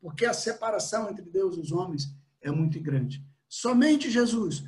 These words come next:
conseguiu cumprir toda a justiça de Deus. E através da obra de Cristo, então nós podemos chegar a Deus. Então, toda a humanidade,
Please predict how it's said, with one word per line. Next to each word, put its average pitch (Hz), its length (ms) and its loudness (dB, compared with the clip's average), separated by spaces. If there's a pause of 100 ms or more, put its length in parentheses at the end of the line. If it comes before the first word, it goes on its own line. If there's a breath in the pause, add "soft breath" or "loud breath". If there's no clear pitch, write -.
(180 loud breath)
conseguiu 214 480 -4
cumprir 233 480 2
toda 254 240 4
a 240 40 4
justiça 214 520 -4
de 208 120 -10
Deus. 160 340 -4 (340 loud breath)
E 165 80 -2
através 220 680 4
da 247 140 6
obra 277 380 4
de 262 140 -2
Cristo, - 640 2 (240 loud breath)
então 180 240 0
nós 226 160 -2
podemos 214 380 -2
chegar 240 840 0 (240 loud breath)
a 180 380 -2 (180)
Deus. 147 480 -2 (320 soft breath)
Então, 247 460 0 (160)
toda 311 300 2
a 277 40 4
humanidade, 240 680 0